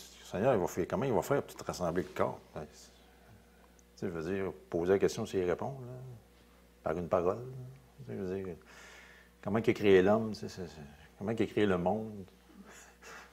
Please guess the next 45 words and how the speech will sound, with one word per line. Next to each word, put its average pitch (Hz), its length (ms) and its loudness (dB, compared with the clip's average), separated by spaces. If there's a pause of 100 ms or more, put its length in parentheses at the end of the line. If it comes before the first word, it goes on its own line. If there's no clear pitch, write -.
Tu - 60 -20
sais, 110 80 -6
je - 0 -
veux 90 180 -4
dire, 104 80 -2
c'est, - 140 -14 (560)
c'est - 280 -14
pas 127 160 8
un 117 80 12
bug, 120 260 12
là, 110 140 10
pour 110 80 4
le 98 80 10
Seigneur, 95 360 4
là, 85 140 -2
de, - 100 -2
de, 78 180 -2
de, 78 220 -4 (220)
d'aller 85 220 4
rep-, - 200 -2
récupérer 107 500 6
une 127 100 6
molécule, 101 480 8
là, 85 80 -4
tu - 100 -12
sais, 98 60 -10 (680)
il 95 40 -10
n'a 82 80 -6
pas 113 100 0
de - 60 -6
problème 92 280 2
avec 82 120 -6
ça, - 100 -16
là. - 60 -12 (680)
Que, 82 100 -2 (540)
on 82 80 -12
se - 80 -18
casse 78 160 0
pas 92 100 6
la 104 60 6
tête 110 180 6
avec, 87 120 -4 (300)
avec 92 200 -2
ça, 123 100 0
là. 143 60 -2